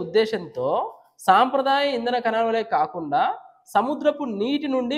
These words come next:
మెగ్నీషియం, సోడియం క్లోరైడ్, క్లోరైడ్పై ఇది ఆధారపడి శక్తి ఉత్పత్తి చేసే విధంగా కేరళ యూనివర్సిటీలోని పరిశోధకులు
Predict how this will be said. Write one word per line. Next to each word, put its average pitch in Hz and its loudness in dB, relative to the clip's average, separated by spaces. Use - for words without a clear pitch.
మెగ్నీషియం, 254 -2
సోడియం 233 2
క్లోరైడ్, 190 2
క్లోరైడ్పై 202 -4
ఇది 220 -8
ఆధారపడి 226 2
శక్తి - -8
ఉత్పత్తి 233 -6
చేసే 202 0
విధంగా 202 -2
కేరళ 240 2
యూనివర్సిటీలోని 180 -4
పరిశోధకులు 175 -4